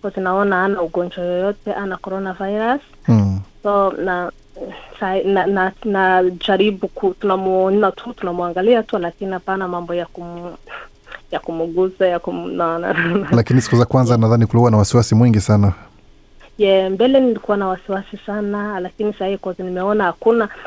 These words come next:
Speaker 1: hakuna sinya yoyote ananionyesha ako na hiyo ugonjwa. Naona mambo iko, inaendelea vizuri na, na, nangojea nione kama hizo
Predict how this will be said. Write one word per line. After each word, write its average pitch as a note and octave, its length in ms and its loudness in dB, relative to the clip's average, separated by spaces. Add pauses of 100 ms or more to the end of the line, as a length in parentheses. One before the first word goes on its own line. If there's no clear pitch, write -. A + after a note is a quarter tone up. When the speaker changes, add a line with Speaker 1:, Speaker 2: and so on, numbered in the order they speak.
(100)
Speaker 1:
hakuna G#3+ 400 2 (100)
sinya F#3+ 220 -4
yoyote F#3+ 320 -2
ananionyesha F#3 640 -4
ako F3+ 160 -10
na F3 100 -6
hiyo F#3+ 240 2
ugonjwa. G#3 580 -4 (800)
Naona F#3+ 540 -4
mambo F#3+ 500 -2 (120)
iko, F3 280 -8
inaendelea F3+ 580 -4
vizuri F#3 380 -6
na, E3+ 160 -4 (140)
na, F3 500 -6 (460)
nangojea F3+ 540 0
nione F3+ 400 0
kama F#3 320 -2
hizo F#3 320 -4